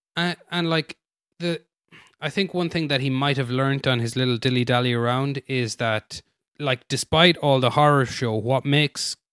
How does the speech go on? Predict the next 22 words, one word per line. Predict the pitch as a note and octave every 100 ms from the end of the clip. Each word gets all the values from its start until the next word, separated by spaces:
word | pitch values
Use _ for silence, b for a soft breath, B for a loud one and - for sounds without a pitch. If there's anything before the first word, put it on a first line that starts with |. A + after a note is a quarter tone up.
| -
Snowtown | - D3+ C#3+ - C3 A#2+ A2+
so | - C3+ C3+
compelling | C#3 B2 A2+ C3 B2 G2 G2
is | - G#2
its | G#2+
character | - C3+ C3 C3 A2 G2
work, | G2 F#2 - - _ _ _ _ _
really. | B2 B2 A2 F#2+ G#2 -
And, | A2+ A2
like, | A2 A2+
it | A#2+ A#2+ B2+
particu-, | B2+ - D3 - B2+
like, | C3 A#2 B2
it, | A2+ - - -
a-, | C#3 -
as | D3 C3
a | B2
character | - C#3+ C#3 - A#2
study | - D3+ C3 G#2+
and, | G2 G2 A2
you | B2
know, | A#2+ G2+